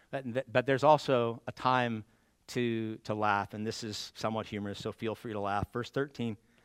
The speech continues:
Luke says, "And when he, Peter, knocked at the door of the gateway, a servant ga-, girl named Rhoda came to answer. Recognizing Peter's voice, in her joy, she did not open the gate, but ran in and reported that Peter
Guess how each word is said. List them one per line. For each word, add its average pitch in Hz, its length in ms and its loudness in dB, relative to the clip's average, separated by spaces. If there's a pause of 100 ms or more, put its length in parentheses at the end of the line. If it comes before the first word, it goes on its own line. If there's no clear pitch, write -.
(1700)
Luke 139 200 4
says, 143 220 8
"And 135 120 6
when 139 120 4
he, 185 220 2
Peter, 170 320 4
knocked 160 280 10
at 139 80 0
the 143 60 0
door 156 280 10
of 139 80 4
the 135 60 0
gateway, 185 500 8 (300)
a - 40 -4
servant 180 400 4
ga-, 165 180 6 (120)
girl 170 260 10
named 156 220 4
Rhoda 175 220 12
came 190 300 2
to 156 160 0
answer. 185 440 4 (240)
Recognizing 240 720 8
Peter's 202 340 6
voice, 196 380 6
in 285 160 6
her 214 200 6
joy, 226 560 10
she - 180 0
did 175 180 0
not 254 200 10
open 254 240 10
the 214 80 6
gate, 208 320 6
but 190 100 6
ran 214 360 6
in 208 180 6
and 185 100 2
reported 196 420 6
that 175 140 -2
Peter 196 340 8